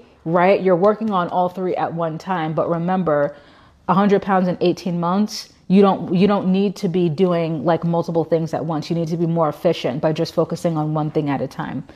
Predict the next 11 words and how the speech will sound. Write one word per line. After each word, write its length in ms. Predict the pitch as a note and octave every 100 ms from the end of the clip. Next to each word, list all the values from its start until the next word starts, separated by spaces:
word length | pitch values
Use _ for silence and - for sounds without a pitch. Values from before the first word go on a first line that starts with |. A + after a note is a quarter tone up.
| - -
reducing 460 | F3 D#3+ F3+ F#3+ F3
one 160 | E3
thing 160 | E3 E3
at 80 | D3+
a 60 |
time 240 | D3+ E3+ D3+
and 140 | D3
rotating 380 | D3+ D3 D#3+ D3
between 380 | C#3 - C#3 C3+
that, 160 | F2+
okay? 480 | B2+ - F3 G#3 -